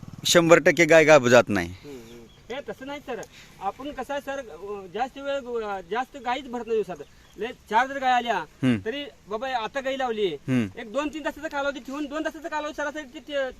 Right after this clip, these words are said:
Speaker 2: शुक्राणू तयार व्हायला पाहिजे ना, आज का फॅक्टरी फॅक्टरी आहे सर.
Speaker 1: हा, बरोबर आहे.
Speaker 2: हा.
Speaker 1: ही महत्वाचं आहे.
Speaker 2: हा.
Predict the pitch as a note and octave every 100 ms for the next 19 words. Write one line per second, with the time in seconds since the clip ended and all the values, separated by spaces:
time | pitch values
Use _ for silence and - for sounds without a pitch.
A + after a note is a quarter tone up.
0 | - A3 C4 D#4 C#4+ C#4 B3 B3 A#3 A#3+
1 | G#3+ A3 A3 A#3+ G#3+ F#3 A3 G#3 F#3 E3+
2 | E3+ C3+ - D3+ C#3+ C#3+ B2+ G#2+ F#2+ G2+
3 | - F3+ G#3 G3 - D3 A#2 A2+ B3 G3
4 | D3+